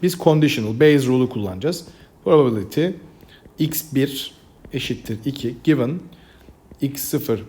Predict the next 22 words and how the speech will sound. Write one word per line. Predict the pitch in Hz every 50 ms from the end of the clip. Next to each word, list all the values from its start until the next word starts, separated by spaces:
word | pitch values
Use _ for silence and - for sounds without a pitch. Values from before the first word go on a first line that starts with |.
| - - - - -
eşittir | 120 110 - 113 - - - 107 98 95 95
bir | 123 160 156 160 165 -
çarpı | - - 165 156 143 - - - 139 180 190
şuradaki | - - - 156 127 123 117 - - 117 113 110 113 110 - - - _ _ _ _ _
ihtimalin | - 113 - - 113 113 110 110 107 107 104
kendisi | 104 - 131 120 107 98 - 160 156
probability | - 147 139 127 120 104 98 95 - - 170 185 - - - - - _ _ _ _ _ _ - - - _ -
X | 147 139 -
sıfır | - - - - 113
eşittir | 113 107 - 107 101 - - 170 156
bir. | 123 110 95 - -
Yani | 151 156 - - 135 139 139
biz | 151 160 156 - - - - - - - - - _ _ -
eğer | 143 156 156 143 135 135 139
Barcelona'nın | 156 156 151 - 170 156 135 123 117 123 147 170 185 180 - - - - - _ _
ilk | - 180 190 160 - - - - - - _ - -
maçta | 131 123 131 131 123 127 - - - 127 110 98 87 - - - _ _ _ _ _ - - _ _ _ - -
X | 156 156 156 -
sıfırda, | - 175 160 - 139 117 95 101
yani | 104 104 107 110
sıfırıncı | - - 160 - - 127 117 110 104 104
maç, | 110 127 - -